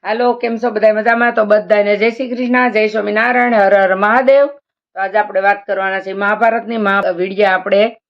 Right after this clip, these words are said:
અ, સિત્તેર અપલોડ કર્યા અને હવે સાંભળશું આપણે એકોતેર વીડિયામાં.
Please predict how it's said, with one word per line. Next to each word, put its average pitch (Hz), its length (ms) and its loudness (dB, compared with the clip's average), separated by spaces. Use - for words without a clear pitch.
અ, 190 120 -8
સિત્તેર 202 540 -6
અપલોડ 247 280 0
કર્યા 247 340 2
અને 208 240 0
હવે 190 180 0
સાંભળશું 185 480 -2
આપણે 185 260 -2
એકોતેર 196 480 -6
વીડિયામાં. 180 680 -2